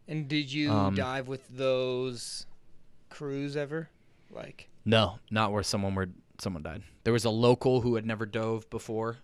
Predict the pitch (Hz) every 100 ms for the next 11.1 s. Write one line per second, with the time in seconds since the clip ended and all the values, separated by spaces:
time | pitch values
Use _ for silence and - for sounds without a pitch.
0 | - 101 101 98 92 - 107 92 92 101
1 | 95 95 90 95 92 92 101 98 95 101
2 | 95 - - - - - - 98 95 92
3 | 92 90 - 143 147 147 - _ _ _
4 | _ _ - 110 104 101 98 98 92 -
5 | 104 90 - _ - 101 98 90 92 95
6 | 95 95 95 90 98 98 92 95 98 98
7 | 92 98 98 92 95 87 92 107 104 120
8 | - - - - 101 98 95 90 - _
9 | _ _ - - - _ - _ - 95
10 | - 101 95 - _ - 98 95 92 95
11 | 101